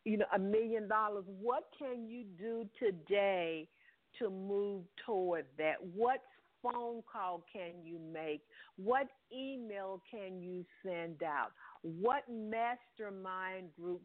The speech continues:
can you join? And so you do what you know to do, and as you do that, then it's kinda like my mentor told me, you go down the street,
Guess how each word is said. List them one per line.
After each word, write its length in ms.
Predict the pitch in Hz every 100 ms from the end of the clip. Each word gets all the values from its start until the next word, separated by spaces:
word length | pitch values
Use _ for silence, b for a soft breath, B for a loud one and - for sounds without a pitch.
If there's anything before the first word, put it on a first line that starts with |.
| -
can 300 | 202 180 175
you 220 | 175 180 147 -
join? 560 | 180 156 131 107 120 - - _ _ B B B B -
And 240 | 190 196 - -
so 340 | 214 185 185 B B
you 300 | 180 226 254 190 180
do 340 | 247 254 254 208
what 240 | 226 -
you 200 | 208 208
know 400 | 202 208 226 277 -
to 100 | 220
do, 360 | 170 165 180 175 -
and 100 | 180 - 202
as 260 | 208 214 180 196
you 200 | 220 190 165
do 240 | 208 202 165
that, 460 | 180 233 269 196 165 - - b b b - 156
then 420 | 196 196 190 180 185 _ -
it's 140 | 214 -
kinda 220 | 320 277
like 240 | 226 185
my 120 | 214
mentor 380 | 214 214 220 208 -
told 240 | 226 190 180
me, 160 | 170 - b -
you 200 | 214 269
go 220 | 262 226
down 420 | 196 233 262 262
the 100 | 226 - -
street, 420 | 190 170 160